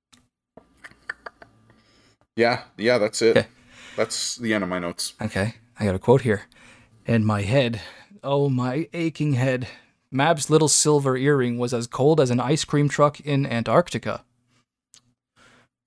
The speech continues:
Speaker 2: All right, check this out. I'm gonna blow your goddamn mind, okay? Any kind of freezer in Antarctica is going to warm up your food. It's not gonna cool it down.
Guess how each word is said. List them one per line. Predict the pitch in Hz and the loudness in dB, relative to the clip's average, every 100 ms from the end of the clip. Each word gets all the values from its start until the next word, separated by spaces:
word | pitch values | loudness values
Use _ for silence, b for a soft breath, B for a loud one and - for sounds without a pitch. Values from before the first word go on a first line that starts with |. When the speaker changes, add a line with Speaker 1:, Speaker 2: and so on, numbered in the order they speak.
| - | -2
Speaker 2:
All | 135 | 0
right, | 120 | 2
check | 147 143 | -2 -2
this | 135 | 2
out. | 139 | 4
I'm | 117 | 4
gonna | 151 | 0
blow | 127 139 | 0 0
your | 127 | 0
goddamn | 120 120 117 113 | 0 0 0 -2
mind, | 110 107 | -2 -4
okay? | 101 131 156 143 _ _ _ _ _ _ _ _ _ _ - | -4 -2 -2 -6 _ _ _ _ _ _ _ _ _ _ -2
Any | 165 220 | 4 6
kind | 226 214 196 | 6 4 4
of | - | 4
freezer | 170 185 196 | 4 6 4
in | 180 156 | 4 2
Antarctica | 143 127 160 214 208 208 196 | 2 4 2 2 4 4 2
is | - 139 | -2 0
going | 165 156 | 2 2
to | 143 | 2
warm | 131 131 135 131 | 0 2 2 2
up | 131 | 0
your | 123 117 | -2 -4
food. | 139 127 - _ _ _ _ - | -4 -8 -10 _ _ _ _ -12
It's | 120 | -6
not | 143 131 | -2 -2
gonna | 131 123 | 0 -2
cool | 135 127 | -2 -4
it | |
down. | 117 92 | -4 -6